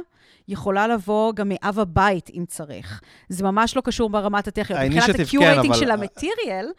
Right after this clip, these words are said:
Speaker 1: חוץ מזה שאגב, תמיד אפשר לעשות גילדות ג'וניורים, שזה דבר מבורך
Speaker 2: או,
Speaker 1: בעיניי.
Speaker 2: זה מעניין. כאילו,
Speaker 1: אוקיי?
Speaker 2: כן, אז זה, זה בדיוק המקומות ש-, כן, אני, אני מסכים, זה... זה אחלה.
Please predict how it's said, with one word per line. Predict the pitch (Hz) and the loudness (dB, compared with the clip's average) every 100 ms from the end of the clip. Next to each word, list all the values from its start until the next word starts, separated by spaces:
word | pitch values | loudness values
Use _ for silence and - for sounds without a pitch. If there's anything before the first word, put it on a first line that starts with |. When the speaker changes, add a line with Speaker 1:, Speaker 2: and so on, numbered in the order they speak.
| _ _ - | _ _ -6
Speaker 1:
חוץ | 392 | -4
מזה | 415 | -2
שאגב, | 349 302 339 | -2 0 0
תמיד | 294 269 | -2 -4
אפשר | 277 262 | 0 0
לעשות | 233 226 | 0 0
גילדות | 226 202 214 | -4 -2 -4
ג'וניורים, | 180 208 202 170 165 175 _ - | -2 -2 -2 -4 -6 -10 _ -10
שזה | 196 190 | -6 -2
דבר | 196 | 0
מבורך | 208 196 185 180 170 | 0 -2 -2 -4 4
Speaker 2:
או, | |
Speaker 1:
בעיניי. | 143 175 165 120 | 4 4 -2 -8
Speaker 2:
זה | 131 135 | -6 -2
מעניין. | 185 156 107 92 - _ | -2 -2 -6 -10 -18 _
כאילו, | 117 | -6
Speaker 1:
אוקיי? | 220 277 | -4 -2
Speaker 2:
כן, | 156 127 | 0 0
אז | 120 | 0
זה, | 151 202 | -2 -2
זה | 170 226 | 2 2
בדיוק | 240 220 | 2 -2
המקומות | 170 160 151 151 | 0 0 0 -2
ש-, | 131 120 110 | -4 -4 -4
כן, | - 101 | -6 -6
אני, | 107 110 - | -6 -8 -8
אני | 117 113 110 | -8 -6 -6
מסכים, | 110 - 98 95 | -8 -8 -8 -8
זה... | 95 98 101 101 107 _ - _ _ | -10 -8 -8 -12 -16 _ -20 _ _
זה | 110 | -6
אחלה. | 110 | -6